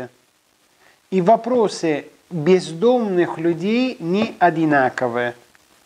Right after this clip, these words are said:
потому что каждый человек нестандартный и не одинаковый. Бывают люди упрямые, бывают люди, которым ты помогаешь,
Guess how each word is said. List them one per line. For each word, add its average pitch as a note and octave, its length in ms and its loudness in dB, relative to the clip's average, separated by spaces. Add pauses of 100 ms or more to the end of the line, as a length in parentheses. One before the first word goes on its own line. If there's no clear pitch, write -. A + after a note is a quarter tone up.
(440)
потому G3 380 4
что F#3+ 180 2
каждый G#3 480 2
человек F3 840 2
нестандартный C#3 1120 -2
и D3+ 160 -8
не D#3+ 280 -2
одинаковый. B2+ 800 -4 (1300)
Бывают E3 440 4
люди D3+ 260 2
упрямые, G3+ 680 0 (520)
бывают E3+ 380 4
люди, F3 300 -2
которым E3 600 0
ты D3+ 160 -8
помогаешь, D3+ 880 0